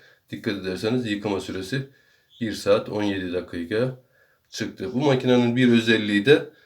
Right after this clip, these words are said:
süper kısa program on beş dakika ya da otuz dakika. Buna getirdiğiniz takdirde öncelikle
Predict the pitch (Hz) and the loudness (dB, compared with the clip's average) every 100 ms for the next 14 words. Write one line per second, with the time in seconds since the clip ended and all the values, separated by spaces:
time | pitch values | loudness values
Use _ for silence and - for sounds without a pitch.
0 | - _ _ _ _ _ _ _ _ _ | -20 _ _ _ _ _ _ _ _ _
1 | _ _ _ - - 147 139 123 120 117 | _ _ _ -14 -6 0 2 0 -2 -2
2 | 113 - 104 101 92 92 123 110 104 127 | -2 -2 0 0 0 2 2 2 0 0
3 | - - - 104 101 - 110 98 143 147 | -4 -6 -4 -4 -4 -2 0 2 0 -2
4 | 120 110 110 101 92 95 90 90 85 - | -2 -4 -4 -4 -6 -6 -10 -10 -10 0
5 | 127 123 110 101 104 98 98 95 - 95 | 4 4 4 0 -2 -2 -2 -4 -4 -4
6 | - 101 95 147 - - _ _ _ _ | -4 -6 2 2 0 -8 _ _ _ _
7 | _ 123 123 110 101 101 98 | _ 4 4 4 0 -2 -4